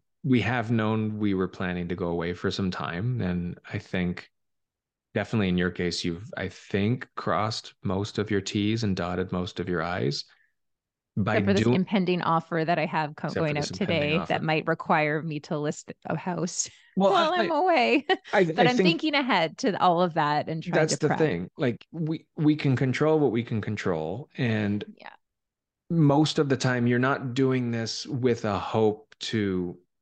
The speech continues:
Speaker 1: go dry for two or three weeks and then hope to pick your business up again. I mean, you wanna go dark if you can and leave it all behind, but the
Speaker 2: Yeah.
Speaker 1: nature of our business is that the phone rings,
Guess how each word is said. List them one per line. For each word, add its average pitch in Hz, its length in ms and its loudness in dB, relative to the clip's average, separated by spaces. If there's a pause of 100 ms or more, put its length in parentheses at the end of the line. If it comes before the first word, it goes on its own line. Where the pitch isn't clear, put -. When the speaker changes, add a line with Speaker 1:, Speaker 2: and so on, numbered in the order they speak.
(200)
Speaker 1:
go 110 240 2
dry 98 680 -2 (200)
for 107 100 -2
two 104 200 2
or 92 100 4
three 95 240 0
weeks 90 380 -2
and 98 140 0
then 92 120 0
hope 95 240 -4
to - 100 -14
pick - 180 -4
your 90 80 -2
business 98 360 0
up 87 160 -4
again. 85 300 -4
I 98 80 0
mean, 101 160 4
you 98 100 4
wanna 104 240 2
go 92 120 0
dark 95 640 -2 (760)
if 117 180 0
you 104 120 0
can 98 580 -2
and 92 220 -2
leave 92 240 0
it 95 80 0
all 90 140 0
behind, 95 680 -2
but 98 340 -4
the 113 140 0
Speaker 2:
Yeah. 101 60 2
Speaker 1:
nature 107 340 0
of 92 80 -2
our 92 120 0
business 95 580 -2
is 90 160 -4
that 87 300 -6
the 87 60 -6
phone 95 380 -2
rings, 92 600 0